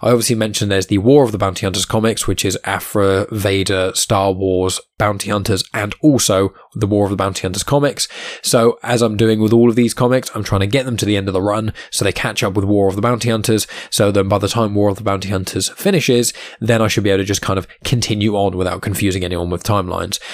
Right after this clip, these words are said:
But I haven't yet started on the main Bounty Hunters comics. I will be getting onto them eventually. So, you know, just make sure you subscribe. If you're listening on YouTube, subscribe there. If you're listening to Comics in Motion, subscribe there. Wherever you're listening, subscribe and you'll definitely know.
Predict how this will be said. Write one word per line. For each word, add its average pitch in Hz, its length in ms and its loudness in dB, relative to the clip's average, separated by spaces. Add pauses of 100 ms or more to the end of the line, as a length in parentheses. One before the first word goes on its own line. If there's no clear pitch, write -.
(160)
But 117 80 2
I - 40 0
haven't 160 240 -2
yet 135 140 0
started 127 300 2
on 113 100 -4
the 117 120 2
main 107 340 -2
Bounty 110 360 -4
Hunters 95 300 -2
comics. 156 440 0 (220)
I 101 80 0
will 110 120 6
be 107 120 2
getting 98 200 -2
onto 95 160 -6
them 95 140 -2
eventually. 110 560 0 (260)
So, 90 420 0
you 175 100 2
know, 143 100 4
just 180 180 0
make 202 120 2
sure 175 140 2
you 156 40 4
subscribe. 127 480 2
If 92 120 -2
you're 120 80 4
listening 120 200 2
on 117 80 0
YouTube, 123 460 2
subscribe 107 420 0
there. 117 180 4
If 110 100 -2
you're 107 80 0
listening 107 240 0
to - 60 -6
Comics 110 300 -2
in 110 60 0
Motion, 113 320 0
subscribe 160 400 2
there. 151 240 0 (240)
Wherever 175 240 4
you're 170 100 8
listening, 139 340 2
subscribe 135 500 0 (100)
and 120 100 -6
you'll 110 80 0
definitely 117 360 -2
know. 90 260 -2